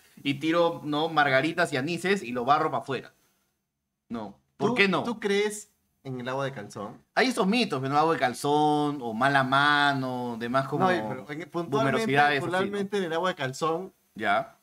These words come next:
Speaker 2: yo estoy seguro que, o sea, mi, mi familia, digamos, pa' atrás, lo, lo, mi, mi, mi, mi, mi, mis tías, mis
Speaker 1: Ya.
Speaker 2: abuelas, ¿no? Eh, son full creyentes del agua de calzón, pero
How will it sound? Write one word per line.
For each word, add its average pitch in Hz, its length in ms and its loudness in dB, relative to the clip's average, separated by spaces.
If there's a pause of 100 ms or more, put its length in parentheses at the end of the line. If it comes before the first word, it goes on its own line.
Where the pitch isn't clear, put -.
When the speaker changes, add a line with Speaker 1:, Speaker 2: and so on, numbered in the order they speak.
(300)
Speaker 2:
yo 135 240 -4
estoy 185 200 -4
seguro 175 480 -2
que, 123 220 -8
o 113 60 -12
sea, 120 280 -4
mi, 113 680 -10
mi 127 180 -8
familia, 147 840 -6
digamos, 123 320 -8
pa' 123 80 -8
atrás, 127 360 -6
lo, 117 320 -10
lo, 113 140 -12
mi, 123 100 -10 (1000)
mi, 139 240 -6
mi, 135 360 -6
mi, 123 480 -8
mi, 123 300 -10 (120)
mis 135 240 -8
tías, 160 540 -2
mis 123 120 -8
Speaker 1:
Ya. 120 40 -4
Speaker 2:
abuelas, 123 720 -2
¿no? 110 640 -10 (1040)
Eh, 160 160 -2
son 160 200 -6
full 135 560 -4
creyentes 113 520 -8
del 101 120 -8
agua 98 180 -6
de 95 80 -8
calzón, 85 420 -16
pero 92 380 -16